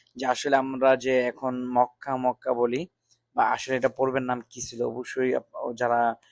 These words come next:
হাফেজ আছেন বা যারা মাওলানা আছেন তারা অবশ্যই জানেন। আহ, পবিত্র খানায় কাবা যেটাকে মক-, মক্কা অবস্থিত, আর মক্কা সিটিটা প্রথম আসলে কোরআন শরীফে মক্কা ছিল না,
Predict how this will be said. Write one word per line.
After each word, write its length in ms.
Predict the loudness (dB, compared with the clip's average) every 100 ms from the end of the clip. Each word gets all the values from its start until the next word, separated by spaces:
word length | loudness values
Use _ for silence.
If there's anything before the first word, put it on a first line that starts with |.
| _ _
হাফেজ 480 | -10 -2 0 0 -2
আছেন 380 | -2 0 -4 -4
বা 100 | -4
যারা 280 | -2 -2 0
মাওলানা 420 | 2 4 4 0
আছেন 220 | -6 -10
তারা 160 | -6 -4
অবশ্যই 380 | -4 -6 -12 -6
জানেন। 300 | -4 -4 -8 _ -20 -20 _ _ -6
আহ, 180 | -2 -2 -4
পবিত্র 540 | -10 -8 -2 0 0
খানায় 280 | -4 -6 -6
কাবা 260 | -4 -4 -4
যেটাকে 340 | -4 -8 -8
মক-, 420 | -8 -8 -10 -12 -2
মক্কা 300 | 0 0 0
অবস্থিত, 560 | 0 -4 -10 -6 -6 -6 _ _ _ _ _
আর 240 | 2 4 4
মক্কা 320 | 0 0 -4
সিটিটা 420 | -4 -10 -6 -4
প্রথম 420 | -4 -6 -6 -6
আসলে 360 | -8 -8 -2 -2
কোরআন 340 | -2 -4 -4
শরীফে 320 | -4 -8 -6
মক্কা 360 | -4 -4 -4 -8
ছিল 280 | -6 -8 -8
না, 200 | -10